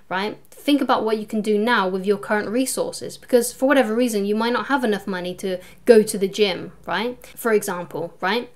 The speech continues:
So what can you do? Like, what can you, have you got any items in your home that you can lift up? You know, it might be, like, a bag of potatoes or something, or it could be, like, a can of beans because you don't have, you can't afford to buy weight, weights or something.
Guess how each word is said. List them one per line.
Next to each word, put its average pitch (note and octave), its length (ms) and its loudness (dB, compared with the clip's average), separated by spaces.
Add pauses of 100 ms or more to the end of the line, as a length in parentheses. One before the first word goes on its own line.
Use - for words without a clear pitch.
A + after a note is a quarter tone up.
(240)
So C4 180 10
what B3+ 280 6
can C#4 240 2
you A3+ 120 2
do? - 280 -8
Like, G#3 140 0
what A#3 200 -2
can B3 220 -2
you, A3 80 -2
have G#3+ 100 0
you A3+ 80 0
got A#3 160 6
any A3+ 100 -4
items A3 460 0
in G#3 100 0
your G3+ 140 0
home A3 300 2
that F#3 140 -2
you G#3 120 -2
can G#3 200 -4
lift G3+ 280 0
up? - 300 0
You G3 100 -4
know, F3+ 80 -2
it F#3 80 -2
might G3+ 160 -2
be, G#3 80 -2
like, F#3+ 240 -2
a F#3+ 60 -12
bag F#3+ 240 -2
of F#3+ 40 -12
potatoes F#3+ 600 -2
or F3+ 80 -6
something, F#3 480 -12 (320)
or G#3+ 100 2
it G#3+ 80 -4
could A#3 100 0
be, G3+ 100 2
like, G3 200 -2
a G3+ 60 -12
can G3 320 -2
of G3 120 -8
beans G3+ 520 -4 (240)
because G#3+ 280 -2
you G3+ 60 -4
don't F#3+ 220 -4
have, G3 340 -6
you G#3 60 -6
can't G#3 180 -4
afford G3 300 -6
to G3 40 -8
buy F3+ 280 -2
weight, G3 500 -4
weights G#3 400 -4
or F#3+ 60 -12
something. - 440 -14